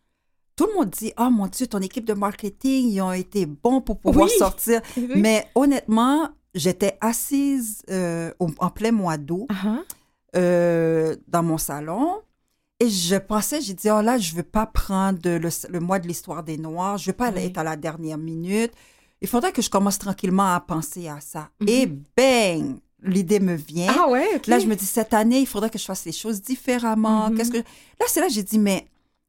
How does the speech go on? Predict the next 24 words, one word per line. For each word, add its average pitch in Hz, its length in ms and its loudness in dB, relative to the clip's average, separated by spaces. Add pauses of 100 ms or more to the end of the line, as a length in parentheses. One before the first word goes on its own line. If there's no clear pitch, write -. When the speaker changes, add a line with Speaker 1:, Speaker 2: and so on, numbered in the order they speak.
(380)
Speaker 1:
est-ce 240 200 2
que 381 180 0
je, - 160 -6
on 180 140 0
pourrait, 196 540 -2
ça 190 160 -10
serait - 200 -6
bien 269 200 -2
d'avoir 196 760 0 (440)
une 185 120 2
poupée, 240 1000 0
euh, 175 380 2
avec 175 300 -2
l'image 208 720 2
de 170 80 0
quelqu'un 202 680 -2 (120)
que 180 340 0
de 147 180 -4
la 165 180 0
communauté, 202 960 0
Speaker 2:
Mhm. 202 60 -8
Speaker 1:
et 180 100 -6
cetera. » 165 360 -10 (760)
Là, 294 300 4